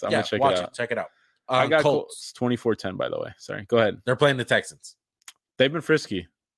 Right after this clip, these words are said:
Speaker 2: Frisky Texans with Tyrod Taylor. They fucked me last week. Okay, so they're, they're not as bad as we thought.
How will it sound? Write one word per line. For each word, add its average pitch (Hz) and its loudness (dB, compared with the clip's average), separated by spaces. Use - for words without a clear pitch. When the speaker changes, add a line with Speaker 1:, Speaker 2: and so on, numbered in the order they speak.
Speaker 2:
Frisky - -14
Texans 104 -10
with 82 -18
Tyrod 95 -8
Taylor. 95 -8
They 78 -16
fucked 117 -16
me 98 -12
last 90 -10
week. - -20
Okay, 87 -10
so 95 -2
they're, 262 8
they're 143 6
not 247 8
as 202 8
bad 185 6
as 123 -2
we 110 0
thought. 85 0